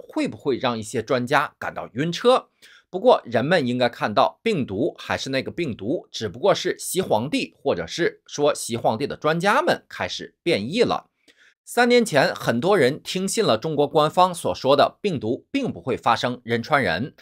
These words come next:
没想到到现在，很多人还是要继续相信官方的说法，放开是灾难。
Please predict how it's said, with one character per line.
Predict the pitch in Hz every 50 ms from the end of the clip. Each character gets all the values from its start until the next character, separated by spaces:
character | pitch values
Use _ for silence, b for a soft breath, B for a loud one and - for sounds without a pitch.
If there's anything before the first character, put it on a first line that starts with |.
| B B B B
没 | - 127 151 180
想 | 175 165 117 117
到 | 147 151 117 - -
到 | - 143 135
现 | - - 160 143
在， | 139 202 180 - - - _
很 | _ _ - - 120 104
多 | 101 139 160
人 | 143 113 123 143 - _
还 | - - - 95 127
是 | 139 208 196
要 | 180 151 127
继 | - - - 151 202
续 | 131 - 117
相 | 104 - 123 110 113
信 | 117 - 175 139 - - _ _ _ _
官 | _ 147 165 170 175
方 | 170 170 156 160
的 | 139
说 | - - 107 113
法， | 139 - 104 67 71 92 123 - b b b b
放 | b _ - 214 170 113
开 | - - - 175 190 - - _
是 | _ - - 139
灾 | - 156 156 175
难。 | 202 254 240 - -